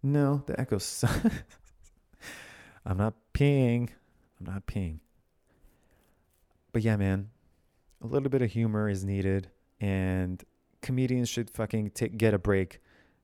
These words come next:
'cause they're funny and they make light out of things, and they're not being serious about the stuff they're saying, you know? It's most like, it's mostly commentary. So when Kevin Hart gets in trouble for, like, something he said ten years ago,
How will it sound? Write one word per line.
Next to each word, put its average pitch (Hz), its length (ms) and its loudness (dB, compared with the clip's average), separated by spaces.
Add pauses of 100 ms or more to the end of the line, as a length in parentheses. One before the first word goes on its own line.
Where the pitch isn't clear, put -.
'cause 95 580 0 (540)
they're 117 180 2
funny 101 480 -2 (260)
and 107 140 -6
they 110 80 -2
make 113 320 -2
light 104 500 -4
out 98 160 0
of 92 100 -2
things, 90 420 -6
and 92 120 -4
they're 104 100 -2
not 107 240 -4
being 104 200 -4
serious 113 500 0
about 101 200 -2
the 95 80 -6
stuff - 280 -6
they're 101 160 -4
saying, 85 380 -4
you 92 80 -4
know? 107 200 -2
It's 104 160 -8
most 113 320 -4
like, 104 280 -6 (360)
it's - 120 -16
mostly 127 240 -4
commentary. 104 680 -4
So 110 180 -4
when 110 120 -4
Kevin 135 320 -2
Hart 127 240 -6
gets 131 160 -4
in 117 80 -2
trouble 131 340 -4
for, 110 200 -4
like, 101 200 -2
something 123 280 -2
he 110 60 -4
said 113 240 -4
ten 123 220 -6
years 117 260 -2
ago, 95 300 -2